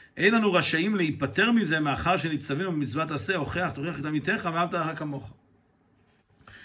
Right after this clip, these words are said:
אז דבר ראשון, הנקודה האחרונה שהרבא אמר כאן, שהקדוש ברוך הוא משכן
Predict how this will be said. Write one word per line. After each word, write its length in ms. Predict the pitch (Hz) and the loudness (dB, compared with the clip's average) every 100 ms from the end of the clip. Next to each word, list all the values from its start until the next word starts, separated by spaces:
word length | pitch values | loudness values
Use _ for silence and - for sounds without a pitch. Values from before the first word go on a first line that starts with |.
| - - | -18 -6
אז 60 | |
דבר 140 | 113 180 | 2 4
ראשון, 260 | 190 185 | 4 0
הנקודה 300 | 165 151 160 | 0 0 4
האחרונה 500 | 214 - 156 160 208 | 4 2 0 2 2
שהרבא 320 | 202 180 180 | 4 2 2
אמר 260 | 175 170 160 | 2 4 2
כאן, 100 | - 104 - - - - - | -2 -14 -18 -20 -20 -20 -10
שהקדוש 480 | - 123 156 208 | -6 -2 2 2
ברוך 260 | 151 185 170 | 4 2 2
הוא 400 | 185 180 185 185 - _ _ - 147 | 4 4 2 -2 -12 _ _ -12 -4
משכן 680 | 160 170 - - - 262 | 0 0 0 -2 4 6